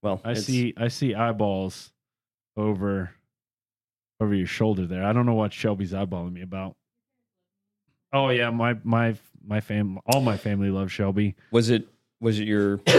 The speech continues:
Speaker 1: <coughs> was it your grandfather that gave her the twenty dollars?
Speaker 2: Yeah, my grandfather gave her twenty dollars. My
Speaker 1: That's so,
Speaker 2: aunt
Speaker 1: that's fucking awesome. <laughs>
Speaker 2: Yeah, my aunt gave her, uh, what did my aunt give you, Shelby?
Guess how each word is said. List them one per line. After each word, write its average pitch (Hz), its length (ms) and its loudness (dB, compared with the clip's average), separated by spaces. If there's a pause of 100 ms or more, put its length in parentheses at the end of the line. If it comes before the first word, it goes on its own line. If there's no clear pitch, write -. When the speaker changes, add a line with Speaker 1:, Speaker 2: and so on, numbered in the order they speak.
(240)
Speaker 1:
<coughs> - 440 -20
was 113 140 -2
it 101 40 -8
your 101 100 -2
grandfather 143 560 4 (400)
that 120 120 4
gave 120 220 2
her 120 240 4
the 104 100 2
twenty 123 260 2
dollars? 127 380 4 (160)
Speaker 2:
Yeah, 139 140 6
my 127 140 0
grandfather 143 400 2
gave 143 160 4
her 135 40 2
twenty 127 280 2
dollars. 117 340 2
My 107 120 4
Speaker 1:
That's 113 160 4
so, 117 140 8
Speaker 2:
aunt 113 80 0
Speaker 1:
that's 127 180 6
fucking 113 340 0
awesome. 127 360 2
<laughs> - 40 -20
Speaker 2:
Yeah, 131 240 6
my 120 200 4
aunt 123 320 0
gave 123 240 2
her, 120 280 4
uh, 107 560 2 (1500)
what 117 140 4
did 226 120 4
my 156 160 4
aunt 120 240 -8
give 104 140 -20
you, - 100 -20 (120)
Shelby? - 220 -20